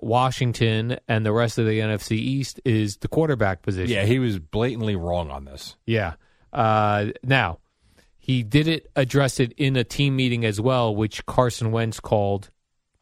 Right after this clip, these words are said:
Speaker 1: really cool.
Speaker 2: All right, great.
Speaker 1: So they seem to be, uh, back in lockstep, Jerry.
Speaker 2: Did he also say the message walking out the door to Wentz was, "Please stop sucking"?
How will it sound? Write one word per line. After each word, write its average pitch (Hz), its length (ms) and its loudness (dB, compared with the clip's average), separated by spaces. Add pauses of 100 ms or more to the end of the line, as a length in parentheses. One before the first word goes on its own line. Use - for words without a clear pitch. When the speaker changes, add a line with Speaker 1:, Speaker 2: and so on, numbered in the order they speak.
Speaker 1:
really 123 460 -2
cool. 98 420 -4
Speaker 2:
All 185 100 0
right, 214 220 -2 (320)
great. 196 320 -2 (300)
Speaker 1:
So - 160 2
they 143 180 2
seem 120 480 2 (300)
to 123 160 0
be, 110 340 0
uh, 98 380 0 (100)
back 120 240 2
in 113 60 2
lockstep, 101 520 -2
Jerry. 104 180 -8
Speaker 2:
Did 113 140 2
he 127 80 4
also 131 300 2
say 120 240 2
the 113 200 -2
message 110 600 -4
walking 110 380 -2
out 107 160 0
the 107 60 -6
door 113 140 0
to 110 80 0
Wentz 104 280 -2
was, 104 160 -2
"Please 110 240 -2
stop 104 280 0
sucking"? 110 460 -2